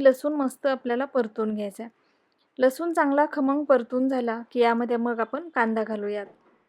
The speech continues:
लसूण चांगला परतून झालेला आहे, यामध्ये मी कांदा घालणार आहे आता.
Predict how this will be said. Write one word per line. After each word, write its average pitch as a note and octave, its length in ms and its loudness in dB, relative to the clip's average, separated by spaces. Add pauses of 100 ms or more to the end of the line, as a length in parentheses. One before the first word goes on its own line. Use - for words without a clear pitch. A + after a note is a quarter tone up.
(1900)
लसूण C4 380 -2
चांगला C4+ 300 2
परतून C4 440 0
झालेला C4 380 0
आहे, B3+ 100 2
यामध्ये A#3 360 -2
मी D4 140 -4
कांदा A#3+ 380 0
घालणार A3+ 380 -2
आहे G#3+ 100 0
आता. G3+ 180 -8